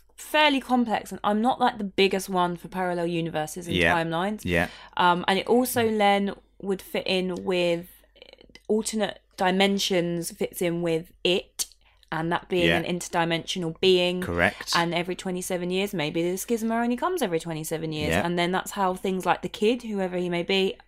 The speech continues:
Speaker 1: or Pennywise, well, not Pennywise, it,
Speaker 2: Yeah.
Speaker 1: accessing Castle Rock, because
Speaker 2: Yeah.
Speaker 1: it's, the schisma is located in the forest there.
Speaker 2: Yeah. And Gareth, I, I, you, from judging from your reaction, you like that theory?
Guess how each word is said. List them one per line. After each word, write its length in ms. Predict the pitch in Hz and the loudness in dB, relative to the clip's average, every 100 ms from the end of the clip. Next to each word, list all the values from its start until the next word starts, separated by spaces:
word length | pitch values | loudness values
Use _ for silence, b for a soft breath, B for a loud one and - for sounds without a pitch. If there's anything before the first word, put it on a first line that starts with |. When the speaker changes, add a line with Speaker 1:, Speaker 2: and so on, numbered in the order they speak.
| - | -4
Speaker 1:
or 380 | 180 170 170 - _ _ _ _ | 0 0 0 -4 _ _ _ _
Pennywise, 520 | - 202 202 190 190 | -4 -2 4 4 6
well, 120 | 165 | 2
not 120 | 165 | -2
Pennywise, 400 | - 170 156 160 - | -6 -6 -4 -6 0
it, 180 | 165 165 | 2 2
Speaker 2:
Yeah. 140 | 170 - B B B B B | 0 -2 B B B B B
Speaker 1:
accessing 840 | 208 - - 202 208 196 196 196 - - | 2 2 -6 -2 0 0 0 -4 -8 -4
Castle 300 | 220 214 240 | -2 -2 0
Rock, 300 | 302 - - | 0 0 -10
because 220 | 190 185 | -2 2
Speaker 2:
Yeah. 100 | 185 | 2
Speaker 1:
it's, 160 | - - - | 0 -16 -8
the 100 | 202 | -6
schisma 680 | - - 226 202 190 185 - | -4 0 0 2 2 2 0
is 140 | 190 | -4
located 500 | 190 185 196 - 185 - | -2 -2 -2 -4 -4 -4
in 240 | 185 185 | -6 -6
the 60 | 185 | -4
forest 420 | 220 185 165 - | -2 -2 -4 -8
there. 220 | - - | -8 -6
Speaker 2:
Yeah. 240 | 87 92 - _ | 0 0 0 _
And 180 | - 92 | -4 -2
Gareth, 320 | 98 101 101 | 6 6 6
I, 100 | 98 | 2
I, 200 | 101 73 - _ | 0 -4 -8 _
you, 220 | - - | -14 -14
from 200 | - 104 | -12 -4
judging 220 | 104 101 92 | 2 2 2
from 120 | 98 | 4
your 140 | 101 | 6
reaction, 380 | 95 92 - 92 | 6 6 2 -2
you 60 | 92 | 2
like 160 | 90 | 4
that 200 | 95 95 | 2 0
theory? 360 | 95 90 90 | 2 2 2